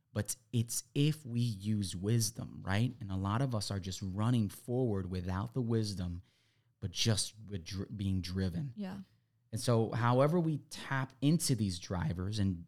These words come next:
Speaker 1: and driven is one of them, we, we reckless, we, with reckless abandon, we can quickly become threats to our work and lives. If we ignore, uh,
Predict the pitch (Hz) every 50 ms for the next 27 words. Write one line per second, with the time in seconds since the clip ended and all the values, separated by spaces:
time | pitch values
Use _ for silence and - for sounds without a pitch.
0 | - - 98 95 87 - - 113 104 98 123 123 131 127 123 107 104 101 95 90
1 | 95 107 139 151 - _ _ _ _ _ _ _ _ _ _ _ _ _ 113 113
2 | 110 107 101 101 101 110 110 113 117 117 120 117 107 104 101 101 110 117 131 139
3 | - - 147 156 151 - - - - - - _ _ _ _ _ _ _ _ _
4 | - 104 107 113 117 120 123 - - 117 113 107 113 101 113 113 135 - 160 147
5 | 147 - - 139 131 113 127 127 139 147 156 123 98 95 95 95 95 110 123 127
6 | 117 - 117 101 - - - 120 117 - 120 98 98 90 - - 98 92 - -
7 | 104 110 120 127 - - - - 95 92 90 95 92 92 101 120 139 139 123 117
8 | - - - _ _ _ _ _ _ _ - 95 98 98 101 110 113 110 107 95
9 | 98 87 - 104 113 113 110 95 101 101 101 104 117 127 135 135 123 107 98 101
10 | 98 - _ _ _ _ _ _ _ _ _ _ _ - 107 107 95